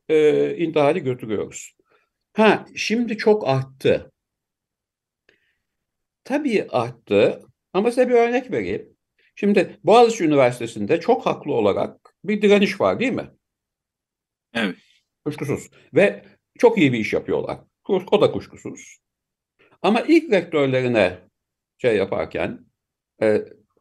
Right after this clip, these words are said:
Speaker 1: haklı olarak kızarken onun bir şeyin intihar olduğundan bahsediliyordu. Bir veya iki ay. Şeyler çı-, gazetelerde çıktı. Ama o doktorayı verenler de Boğaziçi Üniversitesi öğretim üyeleriydi.
Speaker 2: Evet.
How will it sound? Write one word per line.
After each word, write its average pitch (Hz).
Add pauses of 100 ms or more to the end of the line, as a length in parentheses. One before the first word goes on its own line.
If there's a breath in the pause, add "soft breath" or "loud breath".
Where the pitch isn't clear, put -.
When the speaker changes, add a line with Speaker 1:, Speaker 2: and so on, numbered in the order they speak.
(100)
Speaker 1:
haklı 123
olarak 104
kızarken 127 (460 soft breath)
onun 254
bir 254
şeyin 208
intihar 226
olduğundan 104
bahsediliyordu. 82 (300)
Bir 131
veya 104
iki -
ay. - (500)
Şeyler 139
çı-, -
gazetelerde 113
çıktı. - (840)
Ama 233
o 190
doktorayı 190
verenler 180
de 127
Boğaziçi 107
Üniversitesi 95
öğretim 98
üyeleriydi. - (1200)
Speaker 2:
Evet. 82